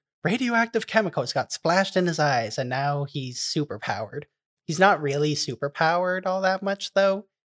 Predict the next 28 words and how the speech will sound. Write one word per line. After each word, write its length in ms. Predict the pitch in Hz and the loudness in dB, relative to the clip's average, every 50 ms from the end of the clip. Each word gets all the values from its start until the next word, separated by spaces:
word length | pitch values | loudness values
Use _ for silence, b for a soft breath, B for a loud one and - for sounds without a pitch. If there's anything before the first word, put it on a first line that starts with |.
| _ _ _ | _ _ _
He 60 | - | -4
basically 460 | 151 175 196 214 - 214 - - 160 151 | 0 2 2 2 2 -2 -2 -2 -2 0
just 220 | - 156 143 - | 0 0 0 2
has 280 | 151 139 131 131 135 135 | 2 2 0 0 -2 -4
really 440 | 127 127 127 131 131 131 135 135 | -6 -6 -6 -8 -6 -6 -6 -4
enhanced 560 | 131 127 120 - 135 123 120 123 139 - - - | -4 -6 -6 -6 -6 -6 -6 -6 -8 -10 -12 -12
hearing 580 | - 135 110 113 117 131 139 143 151 165 165 - _ _ | -10 -6 -4 -4 -4 -4 -6 -6 -8 -8 -10 -12 _ _
to 80 | - 156 | -4 -4
the 120 | 139 127 | -2 -2
point 300 | - - 151 139 139 110 | -2 0 -2 -2 -2 -2
where 260 | 143 135 127 123 117 120 | -6 -6 -4 -4 -6 -6
he 140 | - 147 | -8 -10
basically 800 | 131 - 127 120 - - 131 - - 123 120 117 113 110 107 - _ _ _ _ _ _ _ _ _ - | -8 -8 -6 -6 -6 -8 -10 -8 -8 -8 -8 -8 -8 -10 -12 -16 _ _ _ _ _ _ _ _ _ -8
sees 520 | - - - 151 135 127 123 120 123 139 | -4 -4 -2 -2 -4 -4 -6 -6 -6 -6
using 520 | 143 127 123 120 - 127 117 113 120 123 - _ _ _ _ _ _ - | -6 -6 -6 -6 -6 -6 -8 -8 -10 -12 -14 _ _ _ _ _ _ -10
a 40 | |
combination 800 | - - 160 139 135 127 123 127 131 127 123 117 - - 123 117 | -2 2 2 2 2 0 -4 -4 -4 -6 -6 -6 -4 -4 -4 -4
of 160 | 120 113 110 - - | -4 -6 -8 -8 -6
his 180 | - 147 127 - | -6 -4 -4 -4
hearing, 380 | - - 156 156 151 147 139 | 0 2 4 4 4 4 2
his 160 | 139 135 120 - | -2 -4 -2 -2
smell, 760 | - - - 139 135 135 131 131 131 131 123 120 123 117 - _ _ _ _ _ _ _ _ _ _ - | -2 -2 0 -2 -2 0 0 0 0 0 -2 -2 -4 -6 -10 _ _ _ _ _ _ _ _ _ _ -4
touch, 480 | - 156 135 127 123 - - - - | 2 2 2 2 2 -2 -2 -2 0
like, 220 | 151 135 127 131 - | 0 0 0 0 -2
all 200 | 131 139 139 139 | 0 0 0 0
his 140 | 135 127 - | -2 -2 -2
other, 520 | 127 127 - 135 127 123 120 120 131 151 _ - | -2 -2 -2 -4 -6 -6 -6 -8 -12 -14 _ -6
he 280 | 160 143 135 135 - | -6 -6 -4 -6 -10